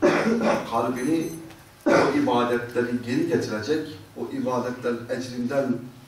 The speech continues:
haberdar edecek eskarlarla meşgul olsun. Peki tasavvufun görevi nedir?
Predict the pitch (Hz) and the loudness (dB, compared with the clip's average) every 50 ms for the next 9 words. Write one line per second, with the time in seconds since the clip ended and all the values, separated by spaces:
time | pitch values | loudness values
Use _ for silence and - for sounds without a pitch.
0 | - - - - - - - - - 180 - 139 135 127 - 160 165 170 170 - | -20 -20 -20 -20 -20 -20 -16 -10 -6 -4 0 2 2 2 4 4 6 6 6 6
1 | 131 120 120 117 123 165 170 170 170 - - - - - - - - - - - | 6 4 2 0 2 0 -2 -2 -4 -8 -12 -14 -18 -20 -20 -20 -20 -20 -20 -20
2 | - _ _ - 117 117 - - - 123 117 - - 110 107 113 117 107 107 107 | -20 _ _ -10 -8 -8 -6 -6 -4 -2 -2 2 4 4 4 4 2 -2 -4 -6
3 | 107 - - 104 101 101 98 - - - - - - - - - - - - - | -10 -10 -12 -12 -12 -12 -12 -12 -14 -16 -16 -18 -18 -20 -20 -20 -20 -20 -20 -20
4 | - - - - - - - - - - _ _ - - - - - - - - | -20 -20 -20 -20 -20 -20 -20 -20 -20 -20 _ _ -20 -20 -20 -20 -20 -20 -20 -20
5 | - - - - - - - 147 147 - 175 156 160 156 160 180 185 180 175 - | -20 -20 -20 -20 -20 -12 -8 -6 -2 -2 0 0 0 0 4 6 6 6 6 6
6 | - - 156 139 131 127 123 120 117 120 117 - 113 104 101 - - | 4 6 6 8 8 8 6 4 2 2 0 0 0 -2 -4 -6 -10